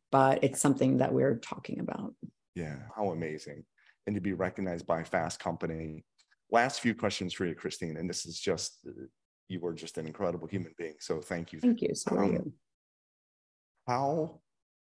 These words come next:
Speaker 2: can you say that again? No, I'm just <laughs> kidding. Can you share with us,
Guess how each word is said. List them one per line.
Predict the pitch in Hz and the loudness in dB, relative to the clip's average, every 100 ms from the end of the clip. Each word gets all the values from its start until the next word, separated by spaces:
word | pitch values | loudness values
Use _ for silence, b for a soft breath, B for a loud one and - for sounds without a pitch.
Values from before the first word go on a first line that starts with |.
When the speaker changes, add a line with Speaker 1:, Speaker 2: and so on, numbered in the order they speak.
| _ _ | _ _
Speaker 2:
can | 127 | -2
you | 120 | 0
say | 139 | 0
that | 139 123 | 2 2
again? | 95 82 | 0 0
No, | 85 | -4
I'm | - | -2
just | - - | -2 0
<laughs> | - | 6
kidding. | 156 113 - | 6 6 4
Can | 165 147 | 4 6
you | 139 | 4
share | - 151 165 | 4 4 6
with | 156 131 | 4 6
us, | 120 117 - | 4 2 -8